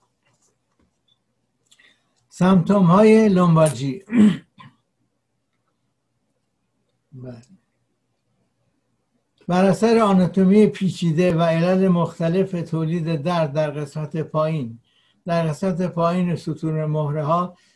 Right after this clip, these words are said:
سمتوم ها در همه، همه افراد یکسان نیست و برای یک بیماری، بیماری دو، دو نفر می‌توانند درد خود را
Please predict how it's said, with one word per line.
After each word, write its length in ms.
سمتوم 560
ها 240
در 320
همه، 420
همه 500
افراد 440
یکسان 480
نیست 360
و 140
برای 380
یک 340
بیماری، 720
بیماری 640
دو، 280
دو 200
نفر 440
می‌توانند 760
درد 320
خود 300
را 300